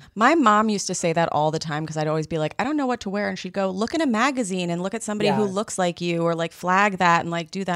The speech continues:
Speaker 1: And I'd be like,
Speaker 2: Yes, your
Speaker 1: "That's
Speaker 2: mom's
Speaker 1: not
Speaker 2: right.
Speaker 1: feasible because I don't look like those people."
Speaker 2: Mm.
Speaker 1: And what's interesting, I think, about your videos versus, I see a lot of,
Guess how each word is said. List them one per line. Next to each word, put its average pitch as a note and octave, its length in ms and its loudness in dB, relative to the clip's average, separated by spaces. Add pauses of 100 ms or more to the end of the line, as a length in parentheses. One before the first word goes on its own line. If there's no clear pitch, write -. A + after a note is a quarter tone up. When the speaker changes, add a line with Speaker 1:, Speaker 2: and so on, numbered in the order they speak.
Speaker 1:
And - 20 -8
I'd E3+ 140 -6
be F3 80 -6
like, F3 160 -6 (320)
Speaker 2:
Yes, F3+ 160 -8
your G#4+ 60 -4 (100)
Speaker 1:
"That's G#3+ 260 8
Speaker 2:
mom's A#3+ 80 -2
Speaker 1:
not A#3+ 340 2
Speaker 2:
right. - 160 -18
Speaker 1:
feasible B3+ 640 2
because F#3 320 0
I F3+ 200 4
don't F3+ 260 0
look G#3 240 -2
like F3+ 220 -4
those D3+ 180 -2
people." D#3 600 -4
Speaker 2:
Mm. C3 420 -12 (220)
Speaker 1:
And A#3 280 6 (100)
what's G3+ 180 -4
interesting, A3 400 -2
I F#3 100 2
think, F#3 160 -2
about E3+ 220 2
your E3+ 240 0
videos E3 460 -2
versus, D#3+ 560 -2
I F3 80 2
see A3 220 -4
a A3 80 -2
lot F3 320 0
of, E3 340 -4